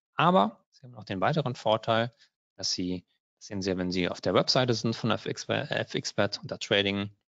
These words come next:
Trading, Trading Partner, dann sehen Sie hier unten,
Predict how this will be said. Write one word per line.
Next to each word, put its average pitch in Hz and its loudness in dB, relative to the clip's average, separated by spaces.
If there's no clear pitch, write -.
Trading, 92 -4
Trading 85 -4
Partner, 120 2
dann 104 0
sehen 98 0
Sie 95 -4
hier 101 2
unten, 101 -2